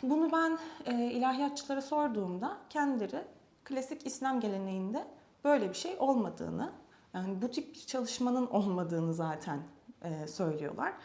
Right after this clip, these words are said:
Zaten kendisi de çakra, enerji ve benzeri kavramlarla İslami öğeleri birleştirdiği için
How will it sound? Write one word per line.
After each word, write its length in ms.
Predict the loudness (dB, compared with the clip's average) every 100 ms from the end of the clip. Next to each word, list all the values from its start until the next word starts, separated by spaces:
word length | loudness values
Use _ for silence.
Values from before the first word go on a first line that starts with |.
| -18 -20 -6
Zaten 460 | 0 0 2 2 2
kendisi 460 | 2 2 2 -2 -2
de 160 | -2
çakra, 480 | 2 2 2 2 2
enerji 640 | 4 2 4 4 2 0
ve 120 | 0 2
benzeri 360 | 2 2 0
kavramlarla 680 | 2 2 4 2 4 2 0
İslami 500 | -2 -2 0 0 0
öğeleri 400 | 2 2 0 -2
birleştirdiği 720 | -2 -2 -4 -6 -6 -2 -2 -2
için 220 | -2